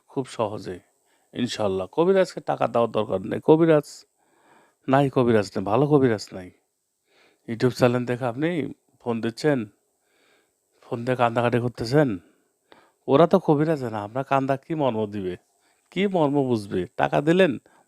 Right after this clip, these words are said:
ব্লক মেরে দিল। কত কাহিনী, এগুলো আর ভাল লাগে না। আমি ওই জন্য তদবির দিয়ে দিছি,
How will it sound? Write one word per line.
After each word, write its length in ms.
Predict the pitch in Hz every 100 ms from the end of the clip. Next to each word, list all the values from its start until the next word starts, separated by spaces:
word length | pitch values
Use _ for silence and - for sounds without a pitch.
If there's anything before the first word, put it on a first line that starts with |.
| -
ব্লক 260 | 123 143
মেরে 240 | 131 120 104
দিল। 220 | 95 82 80 _ _ _ _ _ _ _ _ _ _ _ - _
কত 240 | - 160 175
কাহিনী, 720 | - 135 127 135 123 104 101 - _ _ _ _ _ _
এগুলো 220 | - 107
আর 120 | 110
ভাল 240 | 98 90 95
লাগে 220 | 90 87
না। 140 | 76 - - _ _ _ _ _ _ _ _ _
আমি 220 | - 110 110
ওই 100 | 113
জন্য 400 | 123 113 151 170 160
তদবির 360 | - 110 101 104
দিয়ে 200 | 107 95
দিছি, 340 | 92 87 -